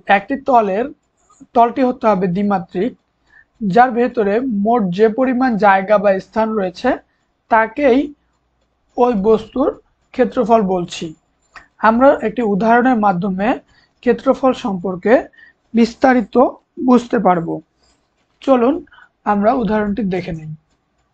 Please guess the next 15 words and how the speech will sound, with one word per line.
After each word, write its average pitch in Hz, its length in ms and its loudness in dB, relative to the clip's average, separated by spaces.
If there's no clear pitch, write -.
যে 233 160 -2
একটি 240 280 0
আয়তক্ষেত্রের 247 960 0
দৈর্ঘ্য 240 480 4
দুই 220 260 -2
feet 226 380 -4
আট 214 240 0
ইঞ্চি 165 460 -8
এবং 208 300 0
প্রস্থ 247 420 -2
এক 214 280 -2
foot - 280 -4
ছয় 233 280 2
ইঞ্চি 190 320 -4
হলে 208 420 -4